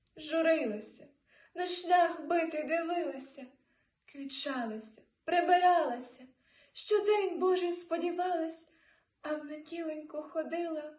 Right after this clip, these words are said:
виглядати на могилу. Мина літо, мина й друге, а на третє ялинуть преславні компанійці в свою Україну.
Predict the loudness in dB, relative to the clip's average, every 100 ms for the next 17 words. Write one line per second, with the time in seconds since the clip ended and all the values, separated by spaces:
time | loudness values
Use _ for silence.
0 | _ -12 -4 2 4 4 2 -2 -6 -6
1 | -8 -10 -10 -12 -12 -20 _ _ _ _
2 | _ _ _ _ _ _ -10 -8 -6 -6
3 | -8 -10 -14 -20 -20 _ _ _ _ _
4 | -6 -2 0 -2 -4 -6 -8 -10 -12 -18
5 | _ _ _ -20 -6 2 4 2 -2 0
6 | 4 4 4 4 6 6 6 4 2 -2
7 | -8 _ 2 2 2 -4 -2 4 6 4
8 | 2 -2 0 2 4 6 4 4 -2 -6
9 | -8 -6 0 2 2 0 2 4 4 2
10 | -2 -4 -6